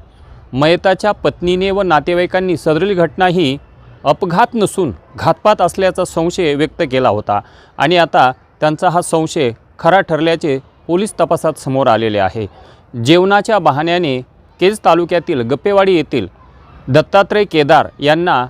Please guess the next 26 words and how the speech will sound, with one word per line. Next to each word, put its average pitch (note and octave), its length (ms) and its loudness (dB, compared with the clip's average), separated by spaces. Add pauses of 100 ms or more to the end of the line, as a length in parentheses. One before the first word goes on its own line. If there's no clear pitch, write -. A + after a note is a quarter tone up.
(260)
बाहेर C3+ 400 2
बोलावून F3 460 2
त्यांच्या D#3+ 760 0 (160)
अंगावर F3 480 2
व G3 100 0
डोक्यावर C#3+ 580 0 (560)
दोन E3 260 0
तीन G#3+ 180 -4
वेळेस F#3 400 0
ट्रक E3 180 2
घालून D#3+ 440 0 (160)
त्यांचा D3+ 420 2 (540)
खून A#3 300 -2
करण्यात E3+ 520 0
आल्याची D3+ 400 0
घटना C#3+ 520 -2 (120)
आता C3+ 400 4 (300)
समोर F3+ 240 0
आली B2+ 240 2
आहे. G2+ 300 -2 (1160)
पाहूयात E3+ 580 2
नेमकं E3 280 -4
काय E3 280 0
प्रकरण A#2+ 400 -6
आहे G#2 200 -6
ते. G2+ 140 -16